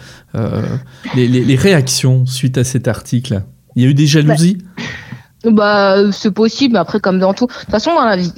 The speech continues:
Speaker 2: plus on essaye d'aller de l'avant, on essaye d'aller toujours plus haut, on aura toujours des gens qui ne vont jamais se donner les moyens d'y arriver pour essayer de vous freiner. Comme eux, ils veulent pas y aller,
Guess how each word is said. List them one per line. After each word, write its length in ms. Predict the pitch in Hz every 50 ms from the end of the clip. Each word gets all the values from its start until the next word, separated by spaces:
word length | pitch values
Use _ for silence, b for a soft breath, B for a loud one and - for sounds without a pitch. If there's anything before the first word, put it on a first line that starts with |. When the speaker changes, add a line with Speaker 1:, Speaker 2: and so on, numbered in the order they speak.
| - -
Speaker 2:
plus 280 | - - 302 320 320 -
on 140 | 330 285 269
essaye 360 | 254 254 - - 214 190 185
d'aller 480 | 202 233 254 254 226 190 165 - - 160 156
de 100 | 214 269
l'avant, 600 | 294 294 277 233 220 233 240 254 269 294 285 -
on 80 | 233 226
essaye 280 | 226 226 214 - 233 214
d'aller 240 | 196 180 180 170 170
toujours 260 | - - 254 269 262
plus 180 | - - 240 233
haut, 200 | 240 262 285 320 B B B B B B B B B
on 80 | 196 208
aura 140 | 220 208 208
toujours 320 | 214 - 285 294 311 311
des 160 | 247 277 277 247
gens 200 | 262 277 277 269
qui 200 | 269 - 226 220
ne 280 | 214 214 208 208 196
vont 200 | 196 190 196 196
jamais 260 | 190 214 254 277 285
se 140 | 277 - 277
donner 280 | 233 214 240 240 240 233
les 100 | 233 233
moyens 300 | 233 226 226 226 220 208
d'y 120 | 196 208
arriver 400 | 202 190 208 214 220 269 320 330
pour 200 | - - 247 240
essayer 220 | 247 - 285 269 240
de 60 | 226
vous 100 | 240 254
freiner. 380 | - - - 233 220 214 190
Comme 200 | - 294 330 302 - -
eux, 100 | 285 302
ils 80 | 262
veulent 160 | 214 208 214
pas 160 | - - 233 214
y 60 | 208
aller, 220 | 196 208 262 453